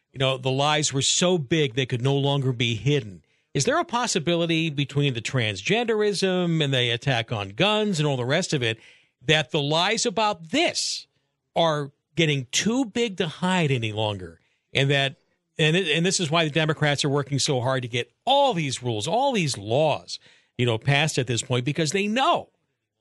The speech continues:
they know they're lying. It's kinda like the old Solzhenitsyn thing. They lie, we know they're lying, they know that we know that they're lying, et cetera, et cetera, but they wanna get this all in.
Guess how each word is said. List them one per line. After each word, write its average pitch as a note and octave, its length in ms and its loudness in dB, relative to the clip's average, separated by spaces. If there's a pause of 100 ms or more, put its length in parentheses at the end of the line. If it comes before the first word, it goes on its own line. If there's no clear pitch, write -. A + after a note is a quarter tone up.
(160)
they C#4 220 4
know B3+ 240 2
they're E3+ 160 -2
lying. A2 340 0
It's G#2+ 120 -4
kinda A#3 180 0
like A#3 100 0
the A#3 100 -2
old A#3 120 2
Solzhenitsyn A#3+ 640 0
thing. B2 280 0
They E3 180 2
lie, A#3+ 480 2 (160)
we A3 240 0
know B3 220 2
they're A3 160 0
lying, G#3+ 400 2
they F3+ 160 0
know F#3+ 180 2
that D#3+ 160 -4
we G#3+ 160 -2
know A3+ 220 2
that A3 120 -4
they're G#3+ 140 -2
lying, F#3+ 380 2
et E3+ 80 -4
cetera, F3 320 0
et D3+ 80 -4
cetera, D#3 260 0
but C#3+ 140 -4
they C#3 80 -4
wanna E3 160 0
get G#3 180 -2
this - 180 -4
all C#4+ 220 2
in. C4+ 260 -2